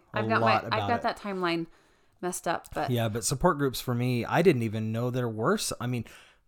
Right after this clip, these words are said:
Speaker 1: I take that back. I remember years ago, probably ten years ago, I remember just, you know, leafing through a newspaper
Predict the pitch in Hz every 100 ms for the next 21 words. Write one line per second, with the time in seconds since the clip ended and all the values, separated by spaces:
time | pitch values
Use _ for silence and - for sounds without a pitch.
0 | - 131 - 180 160 123 120 110 69 -
1 | - - 131 139 139 127 151 147 135 -
2 | - - _ _ 113 139 175 135 107 92
3 | 90 127 135 117 - 156 139 113 98 98
4 | 92 98 107 107 110 107 104 117 113 -
5 | 123 120 - 143 101 92 - _ _ _
6 | 202 214 165 123 123 123 110 123 117 110
7 | 123 - 110 98 95 85